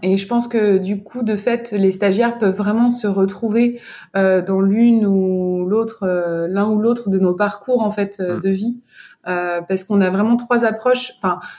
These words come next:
Speaker 1: la finalité, si tu veux, c'est la photo de famille lifestyle et c'est le, la finalité, elle est la même pour nous trois, c'est-à-dire livrer de beaux souvenirs à nos clients et leur faire vivre une expérience. Ça, c'est le postulat qui
Speaker 2: Mm.
Speaker 1: est vrai pour nous trois. Après, on a tous nos moyens d'y arriver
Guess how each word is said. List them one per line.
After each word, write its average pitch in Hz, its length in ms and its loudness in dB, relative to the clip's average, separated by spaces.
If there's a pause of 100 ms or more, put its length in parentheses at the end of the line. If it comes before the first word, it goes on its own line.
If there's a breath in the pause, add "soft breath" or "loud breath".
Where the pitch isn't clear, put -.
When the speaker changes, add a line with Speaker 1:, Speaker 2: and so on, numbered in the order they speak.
(100)
Speaker 1:
la 208 100 0
finalité, 247 460 2
si 269 160 -4
tu 233 120 -6
veux, 254 80 0
c'est 247 140 -2
la 196 100 2
photo 196 220 -2
de 196 60 -2
famille 208 240 0
lifestyle 208 420 2
et 202 80 2
c'est 202 140 -2
le, 180 400 2 (180 loud breath)
la 214 100 0
finalité, 254 440 0
elle 247 140 4
est 202 40 2
la 190 120 2
même 240 180 4
pour 226 120 0
nous 214 120 0
trois, 190 180 -2
c'est-à-dire 185 260 0
livrer 240 380 4
de 214 140 2
beaux 233 320 2
souvenirs 220 440 0
à 220 60 4
nos 202 140 2
clients 220 240 -2
et 233 80 4
leur 196 160 -2
faire 196 160 -2
vivre 214 240 0
une 202 80 4
expérience. 190 560 -4 (260 soft breath)
Ça, - 160 0
c'est 262 160 0
le 196 80 0
postulat 214 600 -2 (120)
qui - 60 -8
Speaker 2:
Mm. - 20 4
Speaker 1:
est 190 80 2
vrai 220 220 0
pour 202 140 0
nous 202 120 4
trois. 180 300 -6 (340 loud breath)
Après, 185 260 -2
on 294 80 4
a 214 80 2
tous 285 240 -8
nos 233 100 4
moyens 214 360 2
d'y 185 160 0
arriver 180 540 -2